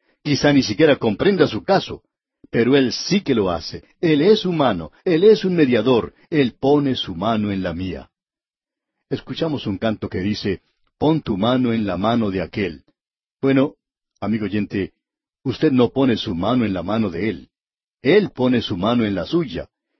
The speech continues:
Eso es lo que Él hace, y eso es lo que hace de esto algo verdaderamente maravilloso.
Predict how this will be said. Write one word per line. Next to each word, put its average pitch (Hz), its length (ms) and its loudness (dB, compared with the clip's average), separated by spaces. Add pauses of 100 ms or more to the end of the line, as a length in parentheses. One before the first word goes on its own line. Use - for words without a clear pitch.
(120)
Eso 175 300 4
es 147 80 -2
lo 143 100 4
que 151 200 2
Él 175 100 2
hace, 131 400 -2 (300)
y 135 160 4
eso 165 240 4
es 131 80 -2
lo 131 120 2
que 101 160 -2
hace 131 320 2
de 120 180 2
esto 143 420 0
algo 147 360 0
verdaderamente 139 920 2
maravilloso. 113 720 0